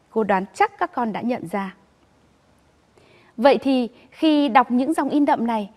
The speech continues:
các con có cảm nhận gì? Để cô đoán nhé. Đó có phải là cảm giác tò mò,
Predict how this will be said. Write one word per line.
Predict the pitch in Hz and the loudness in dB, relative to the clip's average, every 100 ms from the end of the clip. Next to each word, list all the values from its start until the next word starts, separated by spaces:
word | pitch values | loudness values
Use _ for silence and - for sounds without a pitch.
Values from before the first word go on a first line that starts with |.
| _ | _
các | 311 - | -16 -8
con | 277 | -8
có | 254 247 | -8 -10
cảm | 294 214 | -8 -8
nhận | 202 190 | -8 -8
gì? | 214 226 _ _ _ _ _ _ _ _ - | -10 -10 _ _ _ _ _ _ _ _ 0
Để | 202 - | 0 2
cô | 233 | 0
đoán | 202 185 233 | 0 -4 -2
nhé. | 339 - _ _ _ _ - - - | -4 -6 _ _ _ _ -20 -20 -6
Đó | 214 233 240 | 2 4 4
có | 320 320 | 0 -2
phải | 359 220 | 0 0
là | 196 | -2
cảm | - 202 | -2 -4
giác | 170 285 359 _ _ _ _ | -2 -4 -6 _ _ _ _
tò | 226 247 | -2 0
mò, | 240 233 208 | 0 0 -2